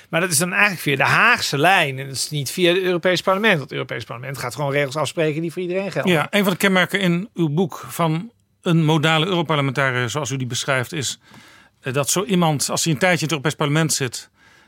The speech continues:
Speaker 2: Europeeser tussen aanhalingstekens gaat denken dan zijn nationale partijgenoten in de Tweede of Eerste Kamer.
Speaker 1: Mhm.
Speaker 2: Eh, dat is ook wel logisch natuurlijk, want je zit ook daar in een soort kaasstolp.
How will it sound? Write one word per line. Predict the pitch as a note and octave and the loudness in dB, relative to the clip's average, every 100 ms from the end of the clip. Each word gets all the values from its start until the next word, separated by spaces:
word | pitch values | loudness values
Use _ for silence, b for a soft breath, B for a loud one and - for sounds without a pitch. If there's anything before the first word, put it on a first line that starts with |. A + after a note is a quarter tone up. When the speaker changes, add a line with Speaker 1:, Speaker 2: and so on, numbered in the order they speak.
| _ | _
Speaker 2:
Europeeser | F3+ E3 C#3+ - G3 F3+ - B2+ - - _ _ - | 0 0 0 2 4 4 0 -2 -6 -18 _ _ -8
tussen | C#3+ F#3 | -2 2
aanhalingstekens | D#3 D3 D#3+ A#2+ | 2 2 0 0
gaat | - C#3 B2 | -2 -2 2
denken | D#3 D3 C3+ D3+ C#3+ | 2 2 -2 -4 -2
dan | D3 C#3 | -2 0
zijn | C3+ C3+ C3 | -2 0 2
nationale | D#3+ D#3+ E3 C#3 C3 | 2 2 2 2 0
partijgenoten | A#2+ B2+ C3+ B2 C3 B2+ A#2+ - | -2 -2 0 0 0 0 0 -4
in | E3 B2+ | -2 0
de | B2 A#2 | -2 -2
Tweede | - C3+ A#2+ | 0 0 0
of | G#2 | -2
Eerste | B2+ A2 - | -4 -6 -2
Kamer. | A2+ B2+ G#3 - | 0 0 -2 -6
Speaker 1:
Mhm. | D#3+ C#3 C#3+ G#3 B B B B B B _ | -4 -2 0 -2 B B B B B B _
Speaker 2:
Eh, | - C#3 C3+ C3 B2+ C3 - _ - | 0 2 2 2 -2 -6 -14 _ 0
dat | D3 D#3 A#3 - - | 2 0 -4 -16 0
is | D#3 | 2
ook | D3 | 4
wel | B2 | 4
logisch | C3+ D#3 F3 | 4 4 0
natuurlijk, | F3+ | 0
want | F3 B2+ | 0 0
je | |
zit | C#3+ C#3 | -2 -4
ook | F3+ C3 | -4 0
daar | C#3 C#3+ | 2 2
in | |
een | C3+ | 2
soort | C3 - | -2 -6
kaasstolp. | - C3+ C#3+ - - - - - - E3+ G3 C4 - | -2 0 0 -2 -4 -4 -2 -2 0 2 2 -4 -18